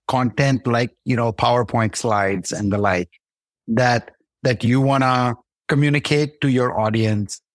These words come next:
and, and make it more engaging by putting your own voice and your own avatar or your, your face speaking on the side, then you can, you can imagine a world where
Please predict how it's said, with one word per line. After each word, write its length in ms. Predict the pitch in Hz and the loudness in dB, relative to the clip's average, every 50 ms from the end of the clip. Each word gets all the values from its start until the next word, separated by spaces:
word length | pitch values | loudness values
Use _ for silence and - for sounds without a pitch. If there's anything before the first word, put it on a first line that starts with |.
| _ _ _ _ _ _ _ - | _ _ _ _ _ _ _ -6
and, 360 | - 110 110 104 104 101 98 - - | -2 0 0 2 2 0 0 -2 -4
and 320 | - 107 107 104 104 104 | -2 0 2 2 2 2
make 220 | 107 110 113 - - | 2 2 0 0 -2
it 160 | 113 95 107 | -2 0 0
more 260 | 107 107 110 110 110 | 0 2 2 2 2
engaging 800 | 104 101 101 95 98 107 110 117 104 92 98 92 90 90 87 - _ _ _ - | 2 0 2 2 2 2 2 0 0 -2 -4 -4 -4 -6 -6 -10 _ _ _ -4
by 240 | 98 101 98 98 | -2 0 0 0
putting 320 | 98 - - 123 104 107 107 | -2 -2 -2 0 2 2 2
your 160 | 104 107 104 | 4 2 2
own 200 | 110 113 110 104 | 2 2 2 2
voice 440 | 104 107 110 110 110 110 107 - - | 2 2 2 2 0 0 0 0 0
and 120 | 107 98 | 2 2
your 120 | 95 95 101 | 2 2 2
own 360 | 104 104 104 101 101 104 - - - | 0 0 0 0 0 -2 -4 -4 -4
avatar 760 | - 104 107 101 101 - - 101 98 98 101 95 98 87 - - | -2 0 0 0 -2 -2 0 0 2 2 2 0 0 -2 -4 -6
or 180 | - 95 98 | -4 0 0
your, 300 | 95 90 95 98 95 92 | 2 2 2 2 2 2
your 220 | 85 92 104 107 104 | 2 2 2 0 0
face 320 | 98 - - 92 95 - | -2 -2 -2 -2 -2 -2
speaking 500 | - - 98 95 - - 101 95 92 95 95 | -4 -4 -4 -6 -6 -6 -4 -4 -2 -2 -2
on 120 | - 95 92 | -2 -2 -2
the 80 | 92 | 0
side, 380 | 90 - - 101 95 92 95 95 - _ _ _ _ _ _ _ _ _ - | 0 0 0 0 0 0 0 -2 -4 _ _ _ _ _ _ _ _ _ -4
then 240 | 131 123 165 175 180 | 0 2 2 2 2
you 160 | 185 185 175 | 2 2 2
can, 340 | - 190 180 170 135 127 131 | 2 2 2 0 0 0 0
you 140 | 147 160 | 0 2
can 180 | 147 180 170 170 | 2 0 0 0
imagine 500 | 147 147 147 147 143 147 151 139 185 185 | 0 2 2 2 2 0 0 2 2 2
a 60 | 170 | 2
world 260 | 147 131 135 135 135 | 2 2 2 2 2
where 380 | 131 135 131 131 127 113 - - | 2 2 2 2 0 -2 -4 -8